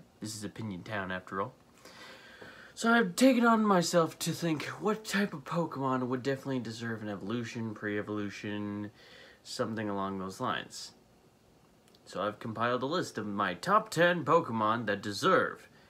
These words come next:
an evolution, in my opinion. So let's get started. Side note,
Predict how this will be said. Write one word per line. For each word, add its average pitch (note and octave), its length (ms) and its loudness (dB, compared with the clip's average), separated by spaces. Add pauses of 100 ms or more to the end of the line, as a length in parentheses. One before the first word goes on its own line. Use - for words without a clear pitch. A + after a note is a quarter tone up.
(200)
an E2 120 -10
evolution, G#2+ 520 -6 (440)
in - 80 -16
my - 80 -16
opinion. - 260 -18 (960)
So B3+ 380 6
let's - 220 -2
get D3+ 160 -2
started. E3 500 4 (180)
Side F#3+ 460 6
note, C#3 260 4